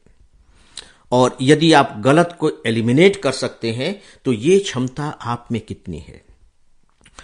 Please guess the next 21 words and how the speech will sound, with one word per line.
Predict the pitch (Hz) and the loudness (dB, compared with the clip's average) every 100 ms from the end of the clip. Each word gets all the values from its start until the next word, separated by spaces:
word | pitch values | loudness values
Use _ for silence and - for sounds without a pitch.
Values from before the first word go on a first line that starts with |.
| - - | -14 -4
और | 139 - _ | -4 -4 _
एक, | 156 160 - 135 | -2 -2 -4 -2
आइए | 147 143 | 0 -2
हम | 123 117 | -6 -8
एक | - | -10
स्थिति | - 165 151 | -14 -10 -10
की | - | -10
कल्पना | - 104 - 87 | -8 -2 0 0
करते | - - - | -2 -12 -16
हैं | - - - | -16 -18 -4
कि | 170 | -2
आपने | 170 185 | 0 -2
सौ | - - 208 | -2 2 2
के | 202 165 | 2 -2
सौ | - - 175 180 | -4 0 0 0
प्रश्न | - 135 - 120 143 - _ _ _ _ | -4 -6 -6 -10 -12 -16 _ _ _ _
सॉल्व | - - 113 101 95 | -8 -2 0 -2 -4
किए, | 90 78 69 - _ _ _ - | -10 -14 -14 -16 _ _ _ -6
सौ | - 185 | 2 2
के | - - | 0 -8
सौ। | - - | -10 -16